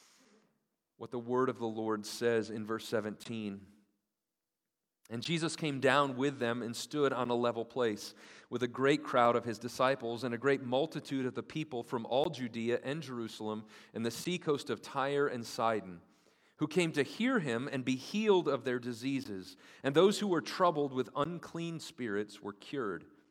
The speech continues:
And the crowd sought to touch him, for power came out from him and healed them all. And he lifted up his eyes on his disciples and said, 'Blessed are you who are poor,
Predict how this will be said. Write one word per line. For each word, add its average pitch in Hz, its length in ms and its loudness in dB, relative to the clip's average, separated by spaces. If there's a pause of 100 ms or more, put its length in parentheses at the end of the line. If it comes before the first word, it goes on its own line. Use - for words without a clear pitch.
(640)
And 117 100 -2
the 127 60 2
crowd 135 300 2
sought 120 300 0
to 120 100 -6
touch - 400 -6
him, 101 220 -8
for 120 120 -6
power 135 420 2
came 123 340 -2
out 127 240 4
from 143 320 0
him 104 340 -6 (420)
and 104 140 -10
healed 113 460 -4
them 101 200 -4
all. 92 360 -6 (1900)
And 110 80 -10
he 98 60 -6
lifted 120 320 -2
up 107 120 -4
his 98 120 -8
eyes 107 340 -2
on 98 120 -8
his 92 120 -12
disciples 104 600 -6
and 95 120 -10
said, 101 340 -6
'Blessed 123 600 -6
are 113 160 -2
you 110 300 -6
who 110 220 -10
are 98 160 -6
poor, 98 440 -12